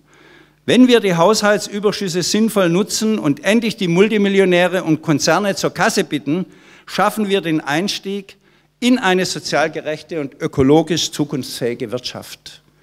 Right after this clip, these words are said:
Steigende Mieten, Wohnungsnot und Verdrängung sind für Millionen Menschen die drängenden sozialen Fragen im Jahr zweitausendneunzehn. Unsere bundesweite Kampagne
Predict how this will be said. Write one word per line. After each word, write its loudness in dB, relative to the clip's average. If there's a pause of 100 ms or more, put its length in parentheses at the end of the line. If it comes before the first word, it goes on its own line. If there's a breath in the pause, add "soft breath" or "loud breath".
(520 soft breath)
Steigende 2
Mieten, 4
Wohnungsnot 4
und -4
Verdrängung 0
sind 0
für 0
Millionen 4
Menschen 0
die -4
drängenden 0
sozialen -2
Fragen -4 (480 loud breath)
im 8
Jahr 2
zweitausendneunzehn. -4 (840 soft breath)
Unsere -2
bundesweite 2
Kampagne -2